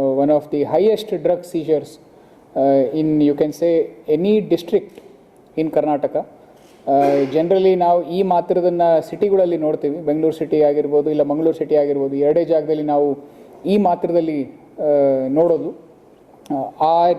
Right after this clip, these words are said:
ಆ ಒಂದು, ಆ, ಆ, ಆ ಅಷ್ಟು, ಆ, ಕ್ವಾಂಟಿಟಿನ ನಾವು ನಮ್ಮ ಕೋಲಾರ ಜಿಲ್ಲೆಯಲ್ಲೇನೆ, ಆ, we have seized. ಆ, ನಮ್ಮ ಹೋರಾಟ against drugs ಏನು ನಾವು ಮೊದಲಿಂದನೂ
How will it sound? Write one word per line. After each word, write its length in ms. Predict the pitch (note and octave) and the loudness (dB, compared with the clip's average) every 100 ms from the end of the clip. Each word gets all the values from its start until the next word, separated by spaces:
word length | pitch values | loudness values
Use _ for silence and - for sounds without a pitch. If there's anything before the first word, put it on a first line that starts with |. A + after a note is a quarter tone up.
| - | 0
ಆ 420 | F3+ G3+ G#3+ F#3+ D3 - - | 2 4 4 2 -2 -14 -6
ಒಂದು, 680 | D#3+ F3+ F3 F3+ E3+ D#3+ C#3 - - - - - | -2 -2 2 2 4 2 0 -8 -20 -20 -20 -2
ಆ, 40 | D#3 D#3 D3+ C#3+ C3+ | 2 4 4 2 2
ಆ, 200 | E3+ E3 | 2 2
ಆ 680 | D#3+ F#3 F#3 F#3 F3+ F3+ E3+ A2+ A2+ - - - - - - | 2 4 4 4 4 2 0 -4 -10 -16 -20 -20 -20 -14 -4
ಅಷ್ಟು, 520 | - - B3 A#3 G3 | -4 -2 -2 2 2
ಆ, 760 | - - - - E3 D#3 D3 C#3 | -2 -12 -20 -18 -10 -6 -4 -6
ಕ್ವಾಂಟಿಟಿನ 540 | - E3+ F3+ F#3 F3+ G3 | -2 0 0 -2 -2 -4
ನಾವು 480 | E3 D#3+ D#3 D3+ C#3+ | -2 2 2 2 0
ನಮ್ಮ 200 | D#3 E3 | 0 -2
ಕೋಲಾರ 340 | D#3+ E3 F3 | 0 2 2
ಜಿಲ್ಲೆಯಲ್ಲೇನೆ, 600 | D#3 D#3 D#3 D3 D3 D3+ C#3 - - - - - - | 0 -2 0 2 0 0 -2 -6 -20 -20 -20 -14 0
ಆ, 140 | D3 | 2
we 160 | C#3 D3 | 2 0
have 500 | D3 C#3+ C3 C3+ C3 - | 2 0 -2 -6 -4 -2
seized. 320 | D#3+ - D#3 | -2 -2 -8
ಆ, 500 | - - C#3 C#3+ C#3+ | -10 -8 0 2 2
ನಮ್ಮ 300 | D3 D3+ D#3 D3+ D3 C#3+ C#3 C3 - - - - | 2 0 2 2 2 2 0 -2 -6 -12 -20 -4
ಹೋರಾಟ 340 | D#3+ F#3 F3 F3+ E3+ | 0 0 2 0 0
against 500 | D#3 E3+ D#3+ D#3 D3 | -2 -8 -6 -6 0
drugs 360 | E3 D3+ A#2+ | -2 -2 -12
ಏನು 340 | C3+ D#3 E3 E3 | -6 -2 -2 0
ನಾವು 460 | D#3 D3+ D3+ D3 | 0 0 0 -2
ಮೊದಲಿಂದನೂ 720 | C#3 C#3+ D#3+ E3 D#3+ D#3+ D#3 | -2 -2 0 0 2 0 -2